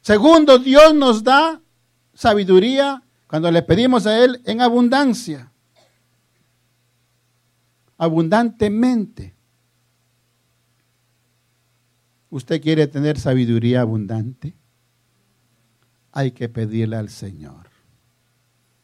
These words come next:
No sé si ustedes han oído, esa persona no tiene mucha educación, hablando de preparación académica, pero cuando habla es un sabio. ¿Han, han conocido ese tipo de personas?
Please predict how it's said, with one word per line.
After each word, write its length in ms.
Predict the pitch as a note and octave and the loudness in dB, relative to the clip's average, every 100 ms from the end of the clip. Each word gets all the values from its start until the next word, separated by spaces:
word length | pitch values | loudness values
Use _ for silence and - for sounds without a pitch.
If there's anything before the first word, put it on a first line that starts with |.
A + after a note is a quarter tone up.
| _ _ _ _ _ _ _ - | _ _ _ _ _ _ _ -10
No 100 | G3+ | -6
sé 80 | |
si 80 | B3+ | -4
ustedes 280 | F#3+ G#3 F#3+ | -4 -2 -2
han 100 | F3+ | -2
oído, 440 | D#3 E3+ D#3+ B2+ G2 _ _ _ | -2 -2 -4 -6 -8 _ _ _
esa 280 | F#3 G#3 A#3+ | -8 -6 -4
persona 520 | G3+ F#3 F3 B3 A#3 | -4 -4 -2 -2 -2
no 200 | G#3+ G#3 | -4 -6
tiene 520 | G#3 G#3+ A3 G#3 G3 - _ - | -8 -12 -10 -8 -10 -12 _ -14
mucha 400 | E3 F3+ F3 F3 | -8 -8 -4 -4
educación, 720 | D3+ C#3+ D#3 - G3 G#3+ F3 | -4 -6 -8 -6 -4 -2 -2
hablando 500 | B2+ D3 E3 D#3+ D3+ | -4 -4 -4 -2 -2
de 240 | C3 B2+ | -2 -4
preparación 720 | A#2+ B2+ A#2+ C3+ B2 A#2 D3+ | -4 -12 -8 -6 -6 -4 -4
académica, 840 | D3 - B2 A#2 B2+ G#2 - - - _ _ _ _ _ _ _ _ | -4 -6 -6 -4 -4 -4 -12 -20 -20 _ _ _ _ _ _ _ _
pero 320 | - F3+ E3 D#3+ | -2 2 2 0
cuando 400 | D3+ C#3+ C3+ C#3 | -4 -2 -2 -4
habla 460 | G#3 G3+ F#3+ F3+ _ _ _ | -6 -10 -14 -16 _ _ _
es 220 | D3+ - - | -18 -18 -8
un 160 | D3 | -6
sabio. 600 | C3 - B2+ E2+ C2 A#1+ _ _ _ _ _ _ _ _ _ _ _ _ _ _ _ _ _ _ _ _ | -6 -10 -12 -14 -20 -20 _ _ _ _ _ _ _ _ _ _ _ _ _ _ _ _ _ _ _ _
¿Han, 280 | C3 A#2+ A#2+ | -12 -10 -8
han 140 | C#3 C3+ | -6 -6
conocido 460 | C#3+ C3+ B2 E3+ | -4 -4 -2 0
ese 120 | D#3+ D#3 | 0 -2
tipo 260 | E3 E3 | -6 -6
de 80 | D3+ | -6
personas? 760 | C#3+ C#3+ C3+ D3 D3+ C#3 _ | -6 -12 -12 -16 -16 -20 _